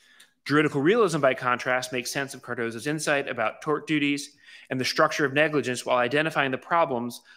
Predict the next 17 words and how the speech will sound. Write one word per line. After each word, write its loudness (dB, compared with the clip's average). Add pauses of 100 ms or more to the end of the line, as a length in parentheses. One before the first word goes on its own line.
of -6
slotting 2
legitimate -2
concerns -4
about -2
legal -2
and -14
distributive -6
justice -4
into -18
this -20
adjudicative -20
frame. -10 (1120)
So -8
that's -10
tort -8
law. -10